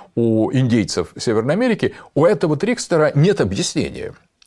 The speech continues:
То есть он является истинным Трикстером, потому что истинный Трикстер должен просто морочить голову и все. То есть он морочит голову, а когда спрашиваешь: "Зачем?", он говорит: "Ну что ты задаешь глупый вопрос там? Я не для того, э,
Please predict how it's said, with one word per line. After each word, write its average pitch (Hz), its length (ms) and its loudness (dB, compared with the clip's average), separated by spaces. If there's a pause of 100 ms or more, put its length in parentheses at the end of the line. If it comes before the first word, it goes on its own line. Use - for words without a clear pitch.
(280)
То - 80 -2
есть - 120 -2
он 160 200 2
является 151 480 0
истинным 151 500 -2
Трикстером, 95 480 -4
потому 117 280 -2
что - 180 -8
истинный 147 400 0
Трикстер - 360 -2
должен 151 280 0
просто - 340 -2
морочить 147 420 0
голову 190 360 2
и 175 140 -2
все. - 440 -6 (580)
То 123 120 2
есть 113 180 -2
он 180 220 0
морочит 160 480 0
голову, 220 480 0
а 120 80 -2
когда 156 260 0
спрашиваешь: 123 280 -4
"Зачем?", 247 560 -2
он 123 160 -2
говорит: 131 240 -2
"Ну 135 100 -4
что - 160 -6
ты 104 140 -8
задаешь 92 460 0
глупый 101 380 -4
вопрос 87 460 -4
там? 78 500 -14
Я 113 340 -2
не 123 160 -2
для 120 160 0
того, 123 380 -2 (420)
э, 90 280 -4